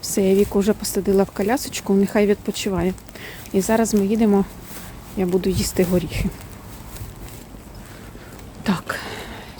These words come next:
чи тут ще щось лишилось, чи треба їхати до іншого? М, я не дістану.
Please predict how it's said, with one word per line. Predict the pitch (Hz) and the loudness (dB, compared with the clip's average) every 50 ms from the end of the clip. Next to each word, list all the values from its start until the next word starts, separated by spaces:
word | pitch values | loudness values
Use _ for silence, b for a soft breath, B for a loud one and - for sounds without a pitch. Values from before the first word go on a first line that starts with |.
| B | B
чи | - - 220 | -4 -4 -4
тут | - - 214 208 - | -2 -2 -2 -2 -2
ще | - - 233 | 0 0 0
щось | 214 - - 226 - - - | 0 2 0 0 0 2 4
лишилось, | 226 226 - - - 294 320 320 269 - - | 4 4 4 2 0 2 4 2 2 2 -2
чи | - - | -6 -2
треба | - 233 226 226 214 233 | 0 0 2 2 4 4
їхати | 226 220 214 214 - - 240 | 4 4 4 0 0 0 0
до | 220 196 226 | 2 4 4
іншого? | 226 - 208 202 208 214 - - - - 262 247 294 - - - - - - - B B B B B B B B B B B B B - - - - - - - - - - - - - - - - - - | 4 4 4 4 4 2 0 -2 -6 -6 -6 -4 -4 -6 -6 -10 -18 -18 -18 -20 B B B B B B B B B B B B B -18 -18 -16 -16 -16 -16 -16 -18 -18 -18 -18 -18 -18 -18 -18 -18 -10 -4
М, | - 226 226 233 233 233 226 226 233 233 | 0 2 2 4 4 4 4 6 6 6
я | 240 233 | 6 6
не | 220 226 233 | 4 4 2
дістану. | 220 - 240 - - - - 226 208 208 202 208 220 214 | 2 2 0 0 0 -2 2 4 6 6 6 6 4 2